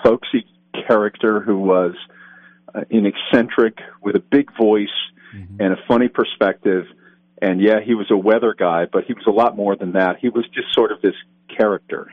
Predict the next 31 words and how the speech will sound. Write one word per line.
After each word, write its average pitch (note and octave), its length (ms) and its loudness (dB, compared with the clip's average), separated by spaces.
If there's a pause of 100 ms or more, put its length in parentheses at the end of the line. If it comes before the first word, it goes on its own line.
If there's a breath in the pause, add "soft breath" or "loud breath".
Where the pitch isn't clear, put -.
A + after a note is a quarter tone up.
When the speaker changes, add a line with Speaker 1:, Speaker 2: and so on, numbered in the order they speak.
(140)
Speaker 1:
And, E2+ 440 -2
uh, E2 300 0 (460 loud breath)
you A#2 80 -4
know, B2+ 60 2
local D#3+ 380 0
news C#3+ 300 2
used C3 160 -4
to C3+ 60 -4
be B2 120 4 (240)
full E3+ 200 2
of G2+ 80 -2
a F#2+ 40 -2
lot E2 240 0
of E2 80 -4
that E2+ 140 0
kind F2+ 160 -6
of E2+ 80 -6
thing, F2+ 240 -2
but - 200 2
the - 60 -4
country D#3+ 360 0
has E3 100 -8
changed. - 400 -2
We're A2 120 2
a A#2 40 2
lot A#2+ 140 2
more G#2+ 200 -6
sophisticated. F#2+ 720 -4
We F2+ 140 -10
move F#2+ 220 -2
quicker. F2+ 420 0